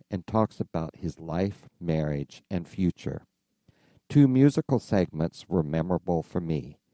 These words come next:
One was the story and music video of Sister Rosetta Thorpe, the godmother of rock and roll, who performed in the thirties and forties.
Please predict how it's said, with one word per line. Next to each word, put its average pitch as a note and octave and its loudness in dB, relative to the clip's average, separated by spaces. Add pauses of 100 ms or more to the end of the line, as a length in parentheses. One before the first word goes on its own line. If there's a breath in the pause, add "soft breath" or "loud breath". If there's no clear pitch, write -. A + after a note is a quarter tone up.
(500)
One E2+ 2
was F#2 2
the G2 -6
story G2+ 2
and E2+ -2
music G#2 0
video D2 -2 (300 soft breath)
of - 0
Sister A#2+ 0
Rosetta F2+ 2
Thorpe, D#2 0 (600)
the A2 4
godmother G#2 2
of - -4
rock E2+ 0
and E2+ 0
roll, D2 2 (160)
who A#2 4
performed A2 0
in G#2 -4
the F#2+ 0
thirties G2+ 2
and G#2+ -14
forties. - -6